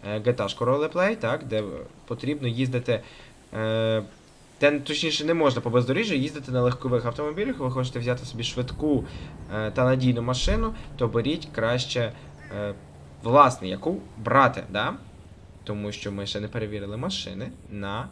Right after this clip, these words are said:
бездоріжжі. Тому давайте, ставимо лайки, пишемо коментарі, і, і я тоді вже знімлю відос наступний на рахунок бездоріжжя саме з цими всіма машинами. Можливо, ще добавлю якісь там пару, е, машин для,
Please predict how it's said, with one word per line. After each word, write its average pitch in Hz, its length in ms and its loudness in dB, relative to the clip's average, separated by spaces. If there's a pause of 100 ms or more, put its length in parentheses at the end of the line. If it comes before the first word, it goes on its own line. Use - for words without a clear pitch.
(300)
бездоріжжі. 123 600 -2 (1080)
Тому 160 220 -4
давайте, 110 480 0
ставимо 123 460 4
лайки, 110 280 -2
пишемо 185 300 -6
коментарі, 107 640 -6 (300)
і, 107 420 -6
і 101 80 -10 (140)
я 110 260 -4
тоді 131 260 -6
вже 113 340 -2 (340)
знімлю 113 420 -4 (120)
відос 107 460 -4
наступний 165 600 -6 (280)
на 104 80 -6
рахунок 139 360 -4
бездоріжжя 117 520 -2
саме 113 300 -4
з - 40 -10
цими 104 360 -6
всіма 107 380 -4
машинами. 107 400 -2
Можливо, 165 440 -2
ще - 260 0
добавлю 113 360 0
якісь 104 240 -6
там 98 140 -8
пару, 98 300 -4 (760)
е, 92 40 -8
машин 98 580 -6
для, 98 460 -4